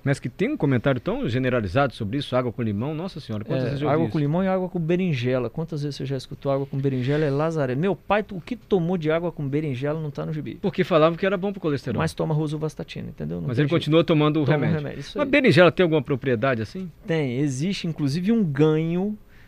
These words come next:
Speaker 2: um percentual pequeno de queda do L D L mesmo, é verdade, mas ela não trata. E outra coisa,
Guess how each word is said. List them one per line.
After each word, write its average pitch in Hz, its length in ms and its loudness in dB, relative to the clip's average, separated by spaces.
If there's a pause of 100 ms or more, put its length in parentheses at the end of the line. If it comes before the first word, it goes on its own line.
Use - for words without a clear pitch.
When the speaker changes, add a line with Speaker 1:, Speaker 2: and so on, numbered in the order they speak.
Speaker 2:
um 143 80 -8
percentual 143 520 -2
pequeno 160 520 -2
de 185 120 -6
queda 196 480 0
do 139 100 0
L 127 160 0
D 127 80 -4
L 123 160 0
mesmo, 113 260 -8
é 131 40 -8
verdade, 156 480 -6
mas 139 200 -6
ela 185 200 -4
não 202 200 -4
trata. - 520 -6
E 196 180 -2
outra 190 300 0
coisa, - 360 -8